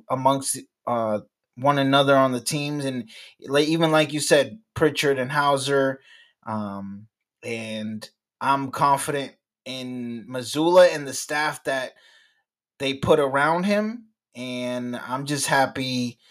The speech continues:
uh, that this team is continuing to grow. There's no turmoil at all. The, yes, we had a two-game skid early in the season, but other than that, I mean, we may lose one and then we win six. So,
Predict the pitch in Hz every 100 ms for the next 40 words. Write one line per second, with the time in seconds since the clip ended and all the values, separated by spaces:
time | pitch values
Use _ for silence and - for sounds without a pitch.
0 | - _ _ - 101 101 120 113 131 131
1 | - 151 131 123 - 131 - 165 160 160
2 | 160 151 131 147 151 147 147 147 147 _
3 | _ _ - 127 117 123 131 156 165 160
4 | 147 - - 165 160 165 165 165 165 160
5 | 139 127 151 160 160 156 147 131 117 110
6 | _ _ _ _ 127 151 151 - 135 139
7 | 135 123 - 156 147 143 139 139 135 123
8 | - - 151 151 - 135 143 143 139 131
9 | 117 151 156 147 156 147 123 107 - _
10 | _ _ _ 139 175 156 139 139 160 123
11 | 127 127 123 117 117 _ 127 143 151 160
12 | 151 143 151 139 127 139 170 165 135 131
13 | 127 127 123 117 143 139 - 156 127 -
14 | - 110 107